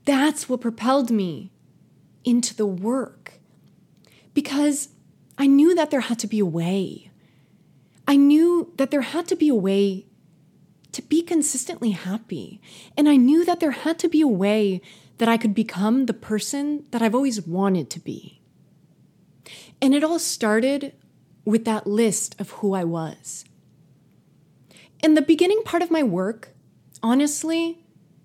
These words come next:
was just gaining awareness. Just gaining awareness of, okay, let me give you some real examples. So one thing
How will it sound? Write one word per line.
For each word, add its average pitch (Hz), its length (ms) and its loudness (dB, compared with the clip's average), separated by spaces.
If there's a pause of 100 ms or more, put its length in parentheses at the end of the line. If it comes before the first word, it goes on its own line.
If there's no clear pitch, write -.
(100)
was 240 180 0
just - 280 -6
gaining 262 440 2
awareness. 185 1040 -2 (880)
Just - 320 0
gaining 285 360 4
awareness 214 920 0 (100)
of, 202 460 -2 (1160)
okay, 285 200 2
let 262 120 2
me 339 100 2
give 339 120 0
you 339 80 2
some 320 180 -2
real 240 200 0
examples. 254 720 -6 (260)
So 240 540 0 (300)
one 330 240 2
thing 415 140 -2